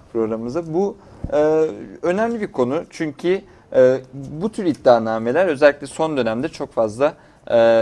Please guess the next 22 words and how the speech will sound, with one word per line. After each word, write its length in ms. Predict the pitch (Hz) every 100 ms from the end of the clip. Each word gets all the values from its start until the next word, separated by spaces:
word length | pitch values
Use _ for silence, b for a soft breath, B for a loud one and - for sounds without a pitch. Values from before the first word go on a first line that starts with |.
| 113 107 101
var. 420 | 123 123 101 - -
Önümüze 400 | 135 127 127 135
geliyor 340 | 127 120 113
sürekli. 680 | 107 107 107 - 123 131 131
Bunlar 340 | 131 143 135 135
hukuka 360 | 131 139 143
uygun 420 | 135 135 127 135
mu, 240 | 127 127 120
değil 180 | 131 120
mi? 200 | 117 117 B B
Tabii 160 | - 143
şu 160 | 139 143
anda 180 | 135
ohal 300 | 123 131 131
döneminde 360 | 123 123 131 131
yaşıyoruz. 380 | 117 - 110 101
On 140 | 127
sekiz 320 | 123 123 117
ay 140 | 131 127
geçti, 440 | 110 - - 131 143 b b -
e, 240 | 110 107 104
toplamda. 640 | 117 - 117 107 113 139